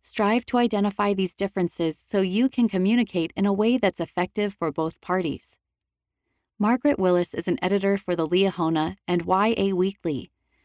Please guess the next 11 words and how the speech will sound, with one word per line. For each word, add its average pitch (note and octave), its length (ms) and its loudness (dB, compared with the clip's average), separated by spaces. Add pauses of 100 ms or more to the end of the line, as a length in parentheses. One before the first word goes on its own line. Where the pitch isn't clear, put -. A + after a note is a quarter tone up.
(140)
Born A3 220 4
in B3 120 6
Chiba, A3+ 360 0
Japan, F#3 640 -2
and F3 180 0
raised G#3+ 320 2
in F#3+ 80 0
Wisconsin, F#3 600 -2
U E3+ 160 0
S - 160 -8
A, D#3+ 280 -2